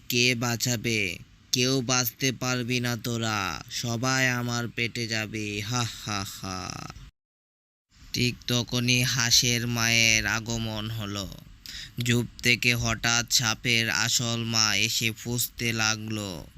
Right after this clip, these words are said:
সাপের মা রাগে, "আমার বাচ্চাদের আঘাত করবি, তোকে ছাড়ব না।"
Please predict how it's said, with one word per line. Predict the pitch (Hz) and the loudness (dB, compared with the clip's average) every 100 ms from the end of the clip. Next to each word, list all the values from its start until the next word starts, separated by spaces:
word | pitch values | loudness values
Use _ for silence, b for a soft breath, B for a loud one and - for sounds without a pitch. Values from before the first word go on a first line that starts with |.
| - - B B B B - | -20 -20 B B B B -2
সাপের | 120 117 - 127 123 | 0 0 4 2 2
মা | 120 117 | -2 0
রাগে, | 117 117 117 117 107 - B B - | 0 0 0 0 0 -4 B B -4
"আমার | 110 120 127 127 | -4 0 0 0
বাচ্চাদের | 113 120 120 - 123 117 127 110 | 0 -2 -2 0 0 6 4 6
আঘাত | 80 117 123 123 - | 2 2 2 0 -2
করবি, | - 127 127 120 123 110 95 - - | -6 -2 0 4 4 2 -2 -12 -10
তোকে | 117 120 131 | -8 0 0
ছাড়ব | 117 131 123 127 123 | 4 2 2 0 -2
না।" | 123 117 87 | 0 0 -2